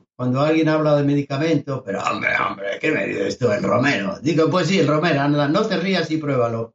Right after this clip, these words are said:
Mira, yo te he dicho dos cosas, la cúrcuma, el romero, te he dicho el Don Quai. Eh,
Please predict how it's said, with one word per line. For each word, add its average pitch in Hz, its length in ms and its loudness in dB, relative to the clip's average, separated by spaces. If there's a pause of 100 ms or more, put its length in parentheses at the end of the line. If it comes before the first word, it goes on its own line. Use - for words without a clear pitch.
(120)
Mira, 160 240 0
yo 190 100 -2
te 190 100 -4
he 175 60 0
dicho 143 240 -6
dos 123 180 0
cosas, 120 300 -4
la 104 140 0
cúrcuma, 123 420 0
el 113 80 -2
romero, 123 560 2 (320)
te 123 80 -2
he 139 40 4
dicho 131 180 -2
el 113 80 0
Don 107 200 0
Quai. 131 520 0 (460)
Eh, 127 460 -2